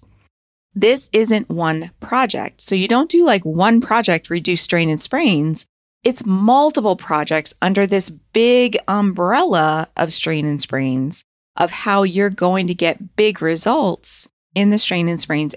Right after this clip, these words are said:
area. So do you get it? So going back to part one of this series, what if you also grouped your results into broader categories, such as strains and sprains,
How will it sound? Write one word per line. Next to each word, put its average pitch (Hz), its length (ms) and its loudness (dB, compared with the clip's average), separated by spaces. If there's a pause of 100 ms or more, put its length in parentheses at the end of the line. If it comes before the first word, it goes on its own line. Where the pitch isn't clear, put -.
area. - 460 -2 (500)
So - 160 -4
do 185 80 0
you 196 80 2
get 247 240 0
it? 508 140 0 (960)
So 240 180 2
going 269 320 4
back 240 240 0
to 202 100 0
part 214 320 0
one 202 220 4
of 202 120 2
this 170 200 0
series, 160 680 0 (420)
what 233 200 2
if 302 180 -2
you 240 220 2
also 240 340 2
grouped 220 420 0
your 214 100 4
results 180 760 2
into 202 420 2
broader 175 460 2
categories, - 1000 -4 (500)
such - 400 0
as 180 200 2
strains 143 360 0
and 80 160 -4
sprains, - 680 -10